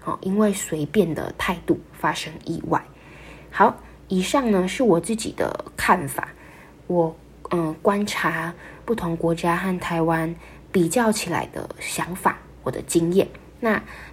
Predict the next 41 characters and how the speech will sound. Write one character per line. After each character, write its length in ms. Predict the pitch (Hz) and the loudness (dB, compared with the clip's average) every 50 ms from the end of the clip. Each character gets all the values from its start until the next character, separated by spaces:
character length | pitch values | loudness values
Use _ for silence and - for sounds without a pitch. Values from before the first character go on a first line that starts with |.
| - - | -4 0
当 180 | 240 240 262 | 2 2 4
然， 320 | 262 226 180 165 156 165 180 - - - - - - - - - - | 4 2 2 2 0 -2 -4 -6 -12 -20 -20 -20 -20 -20 -20 -8 -2
我 140 | - 175 175 | 0 0 2
觉 180 | - 190 190 | 4 4 4
得， 480 | 190 208 202 196 190 185 185 180 180 180 - - - - - - - - - - - - | 6 6 8 8 8 8 8 6 4 2 -4 -12 -20 -20 -20 -20 -20 -20 -20 -20 -8 -2
呃， 280 | - 185 180 175 170 165 - | 2 4 4 4 4 4 4
安 180 | - 269 269 277 | 2 2 4 4
不 120 | - 285 | 4 2
安 280 | - - 208 202 208 208 | 4 4 4 2 2 0
全， 260 | - - - - - - - - - - | 0 -2 -2 -2 -4 -6 -10 -16 -8 -6
哦， 140 | - - - - - | -4 -4 -6 -6 -4
其 160 | - - 208 | 0 0 0
实 160 | 208 - 202 | 2 2 0
是 180 | 190 - - 240 | 0 0 2 2
一 120 | 214 190 | 2 2
个 360 | 185 - 175 170 165 160 170 170 - - - - - - - | 2 2 2 2 2 0 0 -2 -6 -14 -18 -20 -20 -16 -10
相 380 | - - - - 262 247 262 269 | -8 -2 0 0 0 0 -2 -2
对 200 | - 285 247 190 | 2 2 4 4
的 160 | 175 175 165 - - | 2 -2 -8 -6 -2
概 180 | - 220 202 | -2 0 0
念。 260 | 175 175 190 190 - - - - - - - - - - - - - - - - | 0 0 0 0 -2 -2 -6 -16 -20 -20 -20 -20 -20 -20 -20 -20 -20 -20 -20 -20
什 140 | - - 180 | -6 -4 -2
么 100 | 165 160 | 0 0
是 240 | 170 - 233 233 220 | 0 2 2 2 2
相 300 | 220 - - 190 190 190 | 2 0 -2 -2 -2 0
对 200 | 190 226 202 175 | 2 2 2 4
的 140 | - 151 160 | 2 -2 -2
概 220 | - - 196 180 175 | -2 -2 0 0 2
念 260 | 175 185 185 170 165 | 2 2 2 2 0
呢？ 140 | 170 170 175 - - - - - - - - | -2 -4 -6 -8 -14 -20 -20 -20 -12 -6 -6
意 80 | 254 | -2
思 140 | 233 220 202 | 0 2 2
就 120 | - 233 | 4 2
是， 240 | 226 220 - 226 214 - - - - - - - - - - | 2 4 4 2 2 2 -2 -16 -20 -20 -20 -20 -20 -4 2
如 140 | 196 208 226 | 4 4 6
果 180 | 226 254 254 | 8 6 6
你 160 | 254 240 208 | 6 6 2
的 200 | 180 170 151 151 | 2 2 2 0
国 260 | 151 - - 170 165 165 | -2 -4 -4 -4 -4 -4
家 340 | - - 185 175 175 180 180 - - - - - - | 0 2 4 4 4 2 0 -6 -14 -20 -20 -10 -4
比 340 | - 175 170 170 - - | -2 -2 -2 -2 -4 -8